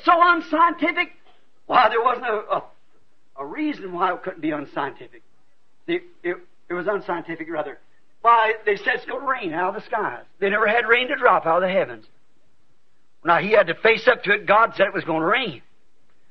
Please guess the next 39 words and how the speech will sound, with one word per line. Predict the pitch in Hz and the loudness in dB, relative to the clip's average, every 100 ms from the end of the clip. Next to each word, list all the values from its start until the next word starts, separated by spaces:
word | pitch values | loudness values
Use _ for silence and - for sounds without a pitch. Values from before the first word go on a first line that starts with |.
| - | -2
And | 240 240 247 269 | 0 2 0 2
then | 294 | 2
he, | 294 269 359 - - - | 2 -2 -4 -12 -10 -2
then | 269 214 - | -2 -2 0
faith | 302 330 311 | 0 0 -4
without | 247 262 247 | 0 0 0
works | 247 302 - | 0 0 0
is | 226 | -10
dead. | 170 330 294 135 - - - - - - - - - | 2 4 4 0 -10 -20 -20 -20 -20 -20 -20 -20 -12
If | 185 | -8
you | 277 | -6
say, | - 277 | 0 2
"I | 254 220 | 4 2
believe | 220 320 | 0 -2
it," | 285 240 | -2 -4
don't | 254 247 | -6 -4
make | 233 | -8
no | 240 214 | -2 0
act. | 311 285 - - - - - - - - - - | 0 -2 -8 -20 -20 -20 -20 -20 -20 -20 -20 -12
Just | - | -2
like | 269 262 269 | 2 2 2
the | 285 | 2
message. | 349 330 185 151 - - - - - 160 | 4 4 2 -4 -8 -20 -20 -20 -20 -12
If | |
you | 208 | -8
say, | 202 262 | 2 4
"I | 233 | 6
believe | 185 311 | 4 2
it," | 269 | 4
don't | 254 254 | 4 4
make | 240 | 4
an | 233 | 4
act, | 247 302 - | 4 2 4
what | 269 | 4
good | 214 339 | 6 6
does | 294 170 | 6 4
it | 185 | 2
do? | 165 120 107 - - - - - | 2 0 -10 -16 -20 -20 -20 -8
See? | 160 | -2